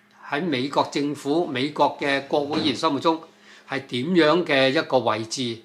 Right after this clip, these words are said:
同中共嘅關係先至係核心嘅關鍵問題。噉啊，聯邦議員呢，就對於周受資接受聽證之後，都仲係對佢說話呢，係深表懷疑。但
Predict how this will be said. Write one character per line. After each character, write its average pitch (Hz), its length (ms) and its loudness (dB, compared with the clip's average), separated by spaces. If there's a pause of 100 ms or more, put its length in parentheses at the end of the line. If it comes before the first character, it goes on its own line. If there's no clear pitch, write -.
(140)
同 117 180 -10
中 185 220 0
共 117 180 -4
嘅 131 120 -4
關 160 240 2
係 135 120 0
先 226 440 0
至 175 240 -2
係 135 260 2 (920)
核 - 260 -8
心 - 320 -6 (200)
嘅 123 240 -6
關 160 300 -10
鍵 120 180 -6
問 107 120 -10
題。 104 80 -12 (1400)
噉 151 200 -4
啊， 135 320 2
聯 127 240 -2
邦 202 200 4
議 139 200 -4
員 117 140 -2
呢， 160 120 2
就 127 160 0
對 131 240 -2
於 160 320 2
周 165 260 0
受 131 240 0
資 151 320 -6 (220)
接 139 160 -12
受 123 500 -2
聽 135 220 -6
證 131 200 -2
之 160 160 -10
後， 120 280 -2 (440)
都 233 120 0
仲 131 220 0
係 123 80 -2
對 139 180 -2
佢 131 160 0
說 147 180 0
話 120 140 2
呢， 156 80 2
係 131 100 2
深 165 300 -2
表 143 120 -2
懷 117 220 0
疑。 110 180 -6
但 143 200 0